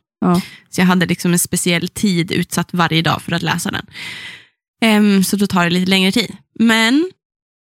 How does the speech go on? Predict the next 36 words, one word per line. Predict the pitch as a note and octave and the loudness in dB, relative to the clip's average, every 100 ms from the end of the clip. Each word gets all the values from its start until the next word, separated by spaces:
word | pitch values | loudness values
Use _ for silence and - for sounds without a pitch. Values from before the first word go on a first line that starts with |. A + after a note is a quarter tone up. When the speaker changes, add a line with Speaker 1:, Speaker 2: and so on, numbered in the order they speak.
| _ _ _ _ _ _ | _ _ _ _ _ _
Speaker 2:
du | A3+ A3 | 0 0
ska | - | 2
ju | B3 | 0
också | A3+ - | 0 0
verkligen | F#3+ E3 F3 G3 | -2 0 -2 0
läsa | F#3+ F3+ | 0 2
den | D#4+ | 2
här | A3+ | 2
boken. | G3 - - - - _ _ - - - - - | -2 -10 -12 -12 -16 _ _ -16 -16 -16 -12 0
Speaker 1:
Ja, | G3 | 4
Speaker 2:
Så | F#3 | 4
Speaker 1:
jag, | |
Speaker 2:
att, | F#3 F#3 | 4 2
Speaker 1:
jag | G3 | 2
tänker, | G3 F#3 - | 4 4 2
jag | G#3+ | 2
Speaker 2:
ehm, | |
Speaker 1:
tänker | G3+ F#3 F3+ | 2 2 2
inte | - | 0
slicka | A3+ G#3 - - G3 | 0 2 0 -2 0
på | G3 | 0
den. | - - C6+ C6+ C6+ C6+ _ _ - B5 B5 G5+ E5+ F#5 A5 A#5 A#5 F5 _ _ - C4+ B3+ - - | -2 -6 -6 -4 -4 -6 _ _ -4 -2 -2 -4 -4 -4 -4 -4 -6 -10 _ _ -4 0 0 -2 -6
Speaker 2:
Jävla | A2+ F2 - G2+ | -4 -4 -6 -10
tönt, | - - F3+ F#3 - | -8 -4 -4 -6 -10
alltså. | A3+ A3+ - | -8 -4 -2
<laughs> | F4+ G#4+ A4 E4 - D#3+ C3+ - - - - - - B3 | 0 2 0 0 -2 -4 -10 -12 -16 -20 -20 -4 -4 -2
Så | G3 C4 - C4 C4 - | 0 2 2 2 0 0
fantastisk. | A#3+ B3 - B3+ - A3 G3+ C4 _ _ - C4+ - B3 A#3 - | 0 0 2 0 0 -2 -4 -8 _ _ 0 0 2 -2 0 2
Nej, | A#3 B3+ | 2 2
men, | B3 A#3+ A3+ | 2 2 2
eh, | G#3+ | 4
jag | A#3 - | 2 2
tror | G#4 G4+ | 0 2
på | G4+ | 2
dig, | C4+ A3+ | 2 2
Elin. | F#3+ F#3 F#3 | 2 2 2